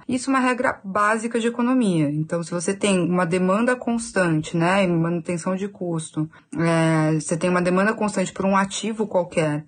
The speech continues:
e você tem uma redução na oferta desse ativo pro mercado, como de fato deve acontecer aí,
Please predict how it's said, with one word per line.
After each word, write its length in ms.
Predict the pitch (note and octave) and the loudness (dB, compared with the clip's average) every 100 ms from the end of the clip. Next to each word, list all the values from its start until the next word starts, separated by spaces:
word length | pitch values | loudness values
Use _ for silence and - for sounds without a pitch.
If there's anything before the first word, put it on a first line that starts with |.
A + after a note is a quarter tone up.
| _ | _
e 80 | F3 | -2
você 240 | F3 F#3+ G3 | 0 0 0
tem 160 | F#3 | 0
uma 120 | F#3 | 2
redução 760 | F3+ G#3+ G3 G3 - G#3+ B3 C#4 | 2 2 0 -2 -4 -2 0 2
na 180 | A#3 F#3+ | 2 2
oferta 640 | F#3+ - F3+ E3+ D#3+ E3 | 0 0 0 0 0 -2
desse 280 | D#3 E3 - | -2 -2 -4
ativo 360 | D#3+ - D#3 | -6 -6 -6
pro 160 | D#3 F3 | -4 0
mercado, 720 | D#3 C#3 F3 F#3 G#3+ D#3 D#3 | 0 0 0 2 2 -2 -6
como 220 | - E3+ D#3+ | -4 -2 -2
de 100 | D#3+ | -4
fato 580 | - E3 D#3+ - D#3 D#3+ - | -2 0 -2 -6 -12 -12 -4
deve 320 | E3 E3+ D#3+ | 0 0 0
acontecer 580 | D#3+ D#3 D#3 D#3 - D3+ | -2 -2 -2 -4 -4 -2
aí, 360 | D#3 F#3+ G3+ | 0 -2 -4